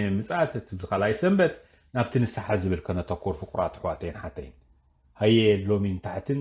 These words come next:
ንድሕሪትን ምኻድ ገዲፈ ተጣዒሰ ናብ ቤት ኣቦይ ክምለስ እሞ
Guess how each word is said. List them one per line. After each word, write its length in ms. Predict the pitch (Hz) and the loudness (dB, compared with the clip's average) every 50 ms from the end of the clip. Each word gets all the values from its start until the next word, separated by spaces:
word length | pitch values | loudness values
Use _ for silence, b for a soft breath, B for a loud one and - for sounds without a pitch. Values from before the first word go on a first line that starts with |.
| 139 | -4
ንድሕሪትን 540 | 127 101 98 101 - 101 104 98 - 110 98 92 | -6 -6 -6 -6 -4 -2 -4 -4 -2 -2 -2 -2
ምኻድ 280 | 92 - 110 110 95 95 | 0 2 2 2 2 2
ገዲፈ 320 | 110 113 120 123 113 131 139 120 110 - - - _ _ _ _ _ _ _ _ _ _ _ - | 2 2 4 4 4 4 4 4 2 0 -4 -10 _ _ _ _ _ _ _ _ _ _ _ -10
ተጣዒሰ 460 | 98 95 - 131 123 147 143 123 - 147 135 131 127 117 104 - - _ _ _ | -10 0 0 0 2 2 0 0 2 2 2 2 2 2 0 -2 -8 _ _ _
ናብ 160 | - 113 110 98 | 0 0 2 4
ቤት 180 | 107 104 - 104 | 4 2 2 2
ኣቦይ 320 | 98 95 95 104 98 95 | 0 0 2 0 0 0
ክምለስ 420 | - - 104 101 95 95 95 92 - - | 0 0 0 0 2 0 0 -2 -2 -2
እሞ 180 | 131 127 143 | 0 2 4